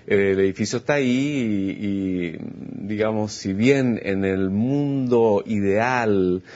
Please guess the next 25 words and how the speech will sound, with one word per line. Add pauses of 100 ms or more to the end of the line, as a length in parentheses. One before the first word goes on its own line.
(180)
y,
y
ejemplarizador, (140)
<laughs>
ese
edificio,
en
nuestra
opinión, (220)
debería
ser
demolido
hasta
los
cimientos,
y
lo
digo
sin
ningún, (120)
eh, (360)
sin
ninguna,
digamos, (380)
timidez,